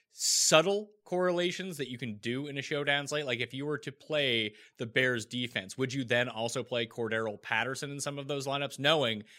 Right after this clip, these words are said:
that if he returns a kick for a touchdown, you get double points? Or, like, Cohen returns punts for the Bears. Like, would you have a few Cohen lineups if you were to play him correlated with the Bears defense in that way?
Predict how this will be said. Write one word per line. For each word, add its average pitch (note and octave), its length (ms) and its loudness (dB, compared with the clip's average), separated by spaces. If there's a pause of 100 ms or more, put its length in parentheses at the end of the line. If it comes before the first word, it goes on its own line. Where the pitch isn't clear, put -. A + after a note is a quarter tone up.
(140)
that B2+ 160 6
if A#2+ 100 -2
he B2 100 -4
returns A2+ 380 -4
a G#2+ 60 -10
kick A#3+ 200 4
for D#3 160 -2
a A#2 60 0
touchdown, A2+ 560 -2
you A#2 140 -8
get A#2 180 -2
double A2 240 -4
points? A#2 320 -8
Or, A2+ 60 -4
like, G#2 180 -8
Cohen B2+ 480 -2 (560)
returns C#3 500 -2
punts - 640 -2 (160)
for A#2+ 540 -2
the G#2+ 160 -6
Bears. F#2 420 -6
Like, A2 180 -6
would A#2+ 160 -6
you A#2+ 340 -4 (160)
have C3+ 180 6
a B2 40 -2
few B2 200 -4
Cohen B2+ 400 0
lineups A2+ 440 -2
if A2+ 100 -10
you A2+ 100 -6
were A2 80 -4
to G#2+ 80 -10
play G#3 300 2
him A#2 200 2 (240)
correlated B2 500 4
with A2+ 140 -4
the A2+ 60 -8
Bears A2 280 -2
defense A2 420 -6
in G#2 100 -10
that B2 180 -8
way? G3+ 240 -6